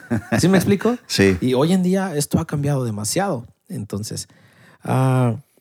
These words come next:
Speaker 1: tienen mucha razón. Esto es, esto puede ser muy bueno, la, como decíamos, ah, todo esto puede ser muy benéfico. Míranos a nosotros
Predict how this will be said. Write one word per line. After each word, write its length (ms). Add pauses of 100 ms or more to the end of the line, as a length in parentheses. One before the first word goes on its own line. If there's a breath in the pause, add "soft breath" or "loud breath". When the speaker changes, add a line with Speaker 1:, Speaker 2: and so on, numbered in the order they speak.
(360)
Speaker 1:
tienen 240
mucha 240
razón. 440 (240)
Esto 360
es, 480 (960)
esto 360
puede 160
ser 180
muy 180
bueno, 360
la, 260 (460)
como 180
decíamos, 680
ah, 360 (320)
todo 280
esto 260
puede 160
ser 120
muy 120
benéfico. 440
Míranos 360
a 40
nosotros 600